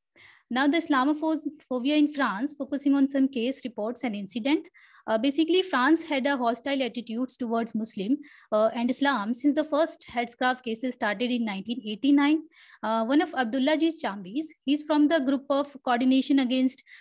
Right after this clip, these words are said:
uh, Racism and Islamophobia, C R I group. Uh, he said that when France was colonial master,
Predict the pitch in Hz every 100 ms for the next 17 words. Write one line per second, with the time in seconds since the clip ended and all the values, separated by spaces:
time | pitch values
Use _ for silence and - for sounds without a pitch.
0 | - 233 254 247 269 285 277 262 269 -
1 | 226 202 233 233 277 262 349 381 - 262
2 | 233 226 220 196 208 320 - _ - _
3 | - 226 269 349 349 320 285 339 339 330
4 | 339 262 269 294 330 330 240 220 226 277
5 | 311 269 269 294